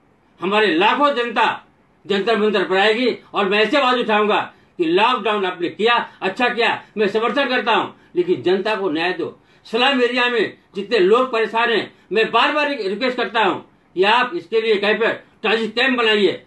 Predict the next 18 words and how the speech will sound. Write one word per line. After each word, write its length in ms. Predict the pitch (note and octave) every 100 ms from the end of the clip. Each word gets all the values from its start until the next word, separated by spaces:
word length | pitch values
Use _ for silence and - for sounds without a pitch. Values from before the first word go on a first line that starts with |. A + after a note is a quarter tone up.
| - G3+
लोग 180 | A#3
वहां 220 | G3+ A#3 C4+
ले 100 | B3+
जाइए, 420 | A3+ A3 E3 - _ _ -
खाने 180 | A#3 C4
की 60 |
सुविधा 300 | B3+ A3 B3+
दीजिए। 320 | A3+ G#3 A#3 G3 - _ _ _ _ -
तो 60 |
लोगों 260 | D3+ F3+ G#3
को 200 | G#3+ F3
एक 280 | F#3 G#3 - _ -
जो, 200 | F#3 B2 - _ _ _ D3
जो 120 | F#3+
गलतियां 400 | F3+ F#3 A3 A3
हो 60 |
रही 220 | A#3 A#3+ A#3+
है, 280 | B3+ B3+